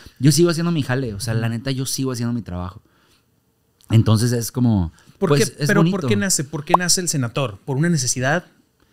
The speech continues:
Speaker 2: Te,
Speaker 1: El
Speaker 2: fue una, se te ocurrió a ti, hiciste una mesa de trabajo, vamos a una
Speaker 1: Sí.
Speaker 2: lluvia de ideas.
Speaker 1: No, no,
Speaker 2: Es-,
Speaker 1: no.
Speaker 2: tenías chamba, no tenías chamba,
Speaker 1: No, no
Speaker 2: güey.
Speaker 1: tenía chamba, no tenía equipo, me dejaron tirado, fue un
Speaker 2: ¿Qué estabas haciendo en ese momento? Y quisiera que me contaras. Antes del Senator, ¿qué estaba
Speaker 1: <clears throat>
Speaker 2: haciendo Marco Polo?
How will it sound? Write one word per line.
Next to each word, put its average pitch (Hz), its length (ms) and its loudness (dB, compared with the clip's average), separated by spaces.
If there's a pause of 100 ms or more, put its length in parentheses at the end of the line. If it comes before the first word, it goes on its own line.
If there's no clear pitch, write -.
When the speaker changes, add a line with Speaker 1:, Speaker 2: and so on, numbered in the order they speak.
(220)
Speaker 2:
Te, 143 100 0
Speaker 1:
El 135 80 -2
Speaker 2:
fue - 280 0
una, 160 420 2
se - 100 -6
te - 120 -16
ocurrió 139 200 -8
a - 60 -14
ti, 160 360 0
hiciste 123 220 -6
una 139 60 -4
mesa 139 220 -2
de 123 60 -2
trabajo, 135 440 0
vamos 135 220 -2
a - 60 -2
una 143 60 2
Speaker 1:
Sí. 151 60 4
Speaker 2:
lluvia 139 100 2
de 127 60 0
ideas. 139 380 2
Speaker 1:
No, 135 260 4
no, 156 80 2
Speaker 2:
Es-, 139 100 2
Speaker 1:
no. 139 80 0
Speaker 2:
tenías 139 320 -2
chamba, 147 320 0
no 139 140 -8
tenías 143 320 -2
chamba, 123 300 2
Speaker 1:
No, 113 80 6
no 120 60 6
Speaker 2:
güey. 135 100 4
Speaker 1:
tenía 143 160 4
chamba, 135 360 2
no 131 120 0
tenía 139 160 0
equipo, 135 520 0
me 123 120 2
dejaron 123 240 -2
tirado, 117 600 0
fue 113 220 -4
un 117 400 0
Speaker 2:
¿Qué 190 60 -4
estabas 254 260 0
haciendo 214 320 0
en 214 60 -4
ese 208 100 0
momento? 170 380 -2
Y - 40 -2
quisiera 151 220 -4
que 180 80 -6
me 170 80 -6
contaras. 131 380 -2 (260)
Antes 240 300 2
del 240 100 -4
Senator, 202 420 0
¿qué - 60 -12
estaba 220 240 -2
Speaker 1:
<clears throat> - 0 -
Speaker 2:
haciendo 220 220 -2
Marco 156 200 0
Polo? 120 260 -2